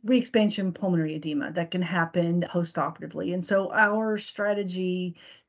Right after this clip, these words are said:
during anesthesia is to be mindful of that, and there are ways that we can help mitigate the risk of re-expansion pulmonary edema. And this really can start at induction. So we're gonna provide some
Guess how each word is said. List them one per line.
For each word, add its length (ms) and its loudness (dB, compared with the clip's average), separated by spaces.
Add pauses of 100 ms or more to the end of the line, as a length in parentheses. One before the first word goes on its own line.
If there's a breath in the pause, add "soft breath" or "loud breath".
(120)
during 340 4
anesthesia 800 0
is 480 2
to 160 -4
be 100 2
mindful 400 2
of 80 4
that, 300 2
and 340 -4
there 140 -2
are 80 0
ways 420 0
that 180 -2
we 120 -4
can 100 -4
help 180 0
mitigate 680 0 (100)
the 140 0
risk 640 0
of 340 -2
re-expansion 540 -6
pulmonary 340 -6
edema. 460 -4 (500 loud breath)
And 140 6
this 160 4
really 220 8
can 420 -6
start 480 0
at 320 -2
induction. 680 -6
So 320 2
we're 80 -2
gonna 160 0
provide 340 0
some 160 -4